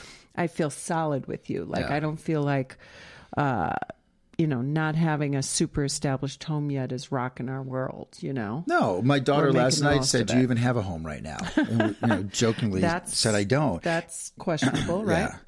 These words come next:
Speaker 2: Well, getting back to it, I,
Speaker 1: Yeah.
Speaker 2: I really appreciated the whole,
Speaker 1: Aw,
Speaker 2: uh, you can
Speaker 1: Jen-,
Speaker 2: let, you can
Speaker 1: Jenny's calling.
Speaker 2: Oh,
Speaker 1: I was gonna show her
Speaker 2: no,
Speaker 1: a picture.
Speaker 2: don't. You can let her know that we're on our podcast right now.
Speaker 1: Okay.
Speaker 2: Um,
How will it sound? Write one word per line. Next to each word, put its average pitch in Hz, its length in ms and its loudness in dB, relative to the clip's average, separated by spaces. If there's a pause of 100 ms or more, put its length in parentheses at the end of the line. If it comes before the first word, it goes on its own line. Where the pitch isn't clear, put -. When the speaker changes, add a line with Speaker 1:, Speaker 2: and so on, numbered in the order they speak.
(240)
Speaker 2:
Well, 151 160 4 (160)
getting 165 280 4
back 123 260 2
to - 120 -2
it, 85 160 -6
I, 104 300 -4
Speaker 1:
Yeah. 170 160 4
Speaker 2:
I 131 80 4
really 139 340 4
appreciated 101 1000 0 (540)
the 104 240 4
whole, 98 720 0 (720)
Speaker 1:
Aw, 82 360 -4
Speaker 2:
uh, - 20 -2
you 82 160 -4
can 85 140 -6
Speaker 1:
Jen-, 82 80 -4
Speaker 2:
let, 85 120 -2 (140)
you 90 100 -6
can 254 80 -6
Speaker 1:
Jenny's 254 220 -10
calling. 220 500 -12
Speaker 2:
Oh, - 340 -4
Speaker 1:
I - 40 -14
was 156 100 -12
gonna 135 180 -12
show - 180 -16
her - 40 -10
Speaker 2:
no, 90 120 -4
Speaker 1:
a 87 40 -4
picture. 87 160 -6
Speaker 2:
don't. 73 200 -6 (300)
You 104 140 -8
can 107 140 -6
let 90 100 -4
her 85 80 -8
know 78 180 -6
that 76 140 -8
we're 76 120 -10
on 76 120 -8
our 73 160 -12
podcast - 640 -12
right - 160 -16
now. 82 260 -16
Speaker 1:
Okay. - 720 -20
Speaker 2:
Um, 69 280 -12